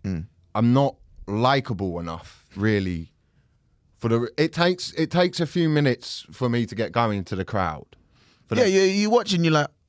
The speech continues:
Speaker 1: "Oh, I see what he's doing now."
Speaker 2: Yeah,
Speaker 1: Yeah, yeah.
Speaker 2: it, uh, it, but I come across very aggressive.
Speaker 1: Yeah.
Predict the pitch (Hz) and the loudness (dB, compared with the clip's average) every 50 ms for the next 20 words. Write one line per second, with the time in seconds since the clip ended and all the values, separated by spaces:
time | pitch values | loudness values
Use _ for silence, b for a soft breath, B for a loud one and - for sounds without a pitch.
0 | _ - 190 214 277 294 - - - 180 160 139 127 117 - 107 98 90 87 82 | _ 2 4 4 4 4 2 2 2 4 4 4 4 4 2 2 2 2 2 0
1 | 80 82 85 - 147 147 175 185 208 202 180 135 107 95 92 90 87 82 80 160 | -2 -4 -6 -8 -8 -6 -2 2 2 4 4 4 2 2 0 0 0 0 2 2
2 | 165 175 - 180 175 165 - 160 165 170 147 - - _ - 170 160 120 156 165 | 0 0 2 0 0 0 2 0 0 -2 -2 -6 -6 _ 0 0 2 2 2 2
3 | 170 165 156 135 - - - - 175 180 180 165 - 170 170 147 117 131 156 151 | 2 2 0 -4 -8 -10 -6 0 0 2 2 2 0 0 0 0 2 2 2 4
4 | 151 139 120 101 131 143 156 160 - - 107 80 - 104 104 87 76 | 4 4 2 2 2 2 2 2 0 -4 -6 -4 -2 0 0 0 0